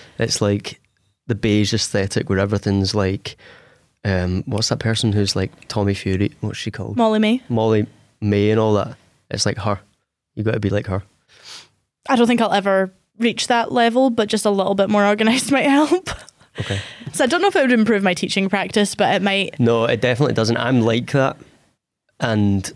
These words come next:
Speaker 1: like, I have a place for everything, and it, I spend a lot of time tidying up.
Speaker 2: He does spend a lot of time ti-, he cleans his desk every week.
Speaker 1: When the children are working, sometimes I'm
Speaker 2: But
Speaker 1: like,
Speaker 2: he
Speaker 1: "No, my
Speaker 2: actually
Speaker 1: desk is messy, I
Speaker 2: sprays
Speaker 1: need to
Speaker 2: his
Speaker 1: go."
Speaker 2: desk every week,
Speaker 1: No,
Speaker 2: like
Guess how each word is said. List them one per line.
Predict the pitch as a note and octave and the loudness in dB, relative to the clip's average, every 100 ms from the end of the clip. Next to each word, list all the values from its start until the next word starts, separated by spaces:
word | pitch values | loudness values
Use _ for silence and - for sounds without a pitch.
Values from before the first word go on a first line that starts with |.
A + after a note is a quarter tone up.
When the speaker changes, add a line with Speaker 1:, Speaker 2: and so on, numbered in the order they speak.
| - _ _ A#2+ | -16 _ _ -4
Speaker 1:
like, | A2 | -2
I | G#2+ | 0
have | G#2+ | -2
a | G#2+ | -2
place | - A2 G#2+ | 0 0 0
for | - G#2+ | 0 2
everything, | A2 - A2 | 2 2 0
and | A2+ G#2+ | 2 0
it, | A2 - - - - | -2 -12 -20 -20 -12
I | - | -6
spend | A2 - A2+ G#2+ | -4 0 0 2
a | |
lot | G2+ G#2 G#2+ | 2 0 -2
of | - | -2
time | G2 G2 | 0 0
tidying | - G2+ G2+ G2 | 0 0 2 0
up. | G#2 - - | -2 -6 -10
Speaker 2:
He | |
does | G#3+ - | -6 -6
spend | - - - | -6 -8 -6
a | |
lot | - | -6
of | - | -8
time | - B3 | -10 -10
ti-, | A#3+ - - | -10 -12 -10
he | A#3+ | -6
cleans | - A3+ A#3+ | 0 2 2
his | B3+ | 0
desk | - F#3 - | -2 -4 -6
every | - - | -8 -4
week. | B2 - A#2 | -4 -4 0
Speaker 1:
When | G#2 G2+ | 2 2
the | G#2 | 0
children | G#2 F#2+ F#2+ | 0 0 0
are | F2+ | -2
working, | F#2+ - A2+ | -4 -4 -6
sometimes | - G2 G#2+ F#2+ | -4 -4 -2 -4
I'm | - | -2
Speaker 2:
But | G2 | 0
Speaker 1:
like, | G#3 | 2
Speaker 2:
he | A3+ | 0
Speaker 1:
"No, | G#3 | 0
my | - | 0
Speaker 2:
actually | A#3+ | 2
Speaker 1:
desk | G#3 - | 2 0
is | G#3+ | 0
messy, | G3 | 0
I | F#3 | 2
Speaker 2:
sprays | F3+ G3 | 0 2
Speaker 1:
need | G3 | 2
to | |
Speaker 2:
his | G3 | 0
Speaker 1:
go." | F#3 | -2
Speaker 2:
desk | E3+ E3 - | -6 -8 -10
every | - A2+ | -10 -8
week, | - - - | -8 -8 0
Speaker 1:
No, | B2 | 2
Speaker 2:
like | A#2+ | 2